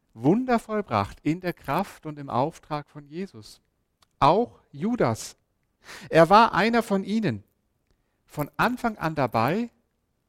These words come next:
und jetzt verrät er Jesus und liefert ihm den sicheren Tod aus. Wie konnte das passieren? Dann steht Petrus auf.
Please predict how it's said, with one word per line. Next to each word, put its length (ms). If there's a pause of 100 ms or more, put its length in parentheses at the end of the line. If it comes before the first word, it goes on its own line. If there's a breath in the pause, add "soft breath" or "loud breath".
(140)
und 220
jetzt 400
verrät 800
er 140
Jesus 760 (680)
und 180
liefert 460
ihm 240
den 160
sicheren 460
Tod 280
aus. 420 (1000)
Wie 380 (600)
konnte 320
das 240
passieren? 640 (3750)
Dann 240
steht 300
Petrus 400
auf. 380